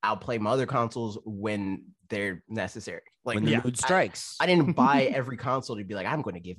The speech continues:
Speaker 1: all my consoles equal time, and that means that that's their va-," I'm like,
Speaker 3: Yeah.
Speaker 1: "No, I, I
Speaker 2: No,
Speaker 1: bought
Speaker 2: for
Speaker 1: the
Speaker 2: me
Speaker 1: consoles for when I feel like playing or when there's
Speaker 2: Exactly.
Speaker 1: a game on it that I want to play in the, in this
Speaker 3: Mm-hmm.
Speaker 1: moment." And that's the value of it. It just so happens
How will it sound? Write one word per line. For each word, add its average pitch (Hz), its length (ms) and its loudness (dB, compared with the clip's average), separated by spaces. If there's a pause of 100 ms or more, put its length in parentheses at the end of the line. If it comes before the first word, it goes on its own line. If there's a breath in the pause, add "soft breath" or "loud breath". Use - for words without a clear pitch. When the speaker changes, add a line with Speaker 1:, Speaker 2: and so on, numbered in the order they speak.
Speaker 1:
all 143 180 -8
my 143 180 -2
consoles 131 480 -8
equal 156 300 -2
time, 135 420 2
and 95 140 -4
that 147 200 0
means 143 320 -2
that 104 180 -6
that's 143 220 -4
their 147 120 -2
va-," - 180 -4
I'm 143 160 0
like, 147 120 0
Speaker 3:
Yeah. 139 100 0
Speaker 1:
"No, 262 140 6
I, 151 160 6
I 143 280 -2
Speaker 2:
No, - 0 -
Speaker 1:
bought 208 260 4
Speaker 2:
for 240 100 4
Speaker 1:
the 220 60 4
Speaker 2:
me 269 140 8
Speaker 1:
consoles 208 320 2 (200 soft breath)
for 185 120 0
when 147 160 2
I 139 100 2
feel 175 220 0
like 208 220 0
playing 170 340 2
or 123 140 -2
when 123 200 -2
there's 143 140 0
Speaker 2:
Exactly. 123 240 -2
Speaker 1:
a - 40 -10
game 143 320 -2
on 143 200 2
it - 140 -4
that 123 160 -4
I 123 180 2
want 120 260 -6
to - 80 -12
play 131 320 -2 (120)
in 131 100 -4
the, 143 240 -2
in 143 140 0
this 160 120 2
Speaker 3:
Mm-hmm. 202 60 -4
Speaker 1:
moment." 226 300 0 (360 soft breath)
And 139 360 2
that's 127 420 -4
the 160 100 -6
value 165 400 0
of 87 160 -6
it. 82 40 -12
It 95 100 -8
just 117 160 -8
so 127 100 0
happens 131 420 -2